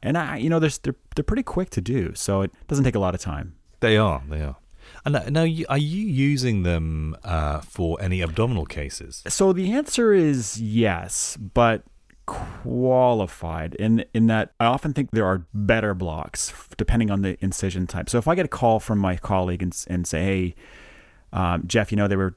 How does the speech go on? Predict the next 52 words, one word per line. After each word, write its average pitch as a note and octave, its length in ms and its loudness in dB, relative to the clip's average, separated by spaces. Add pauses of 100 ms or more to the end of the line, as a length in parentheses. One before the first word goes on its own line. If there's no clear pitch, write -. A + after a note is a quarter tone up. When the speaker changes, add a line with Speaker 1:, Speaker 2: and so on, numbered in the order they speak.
(120)
Speaker 1:
they G2 120 -2
were F#2+ 120 -2
aiming B2+ 280 4
to A#2+ 80 -2
go G#2+ 140 0
laparoscopic, A2 760 -2
but F2+ 120 -4
they've F#2+ 240 -4
opened. A2+ 560 2
Can A2 120 0
you G#2+ 120 4
come G#2+ 180 0
and G2 100 2
do F#2+ 120 0
one F#2 100 0
of F2+ 60 0
your E2+ 100 -4
fancy - 380 -6
blocks?" B2 640 0
I'll F#2+ 100 0
put A#2+ 160 0
on A2+ 100 4
my G#2+ 120 2
cape F#2 400 -2 (140)
and F#2+ 160 0
then, F2+ 440 0
<laughs> - 40 -8
uh, G2 220 2
run B2+ 200 4
to C3 80 2
the B2+ 140 6
O G#2+ 260 2
R. A2 220 2 (420)
But C#3+ 100 4
my D3+ 100 8
first G3 280 6
question D3 440 4
Speaker 2:
<laughs> - 60 -20
I G2+ 60 -4
could G#2+ 180 -4
just - 200 -4
picture - 280 -2
Speaker 1:
Yeah, - 160 4
Speaker 2:
that G2 140 2
now. C#2 120 -6 (120)
Yeah. C#2+ 60 -6
Speaker 1:
stay C#3 180 4
tuned B2+ 220 4
for A2 60 2
that A2 160 4
video. F#2+ 300 0 (480)
Um, G#2+ 480 4